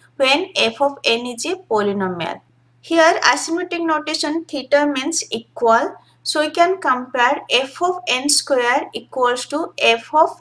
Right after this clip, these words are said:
n whole square. So let's take f of n equals to n q. Now f of n square will be n square power three, it will be n power six.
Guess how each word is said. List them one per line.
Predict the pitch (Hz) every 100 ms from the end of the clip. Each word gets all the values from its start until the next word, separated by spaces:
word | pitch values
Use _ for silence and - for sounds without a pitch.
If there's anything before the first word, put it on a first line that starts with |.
| _ 226
n | 240 254 427 - -
whole | 220 220
square. | - - 190 175 170 - _ _ -
So | 320
let's | 330 440 - -
take | 320 330 -
f | 262 269 339
of | 339 -
n | - 285 294
equals | 294 269 247 277 -
to | 320 440 - _
n | 226 247 339 - _
q. | - 233 214 311 - _ - _ -
Now | 247 254 330 -
f | 247 277 359
of | 370 -
n | 254 285
square | - - 277 254 240
will | 233
be | 226 285 -
n | - 269 311
square | - - 320 311 370 403 -
power | 240 220 226 - -
three, | 240 262 -
it | 233
will | 240 220
be | 262 302 -
n | 226 247 -
power | 233 233 330 - -
six. | - - - 175 - -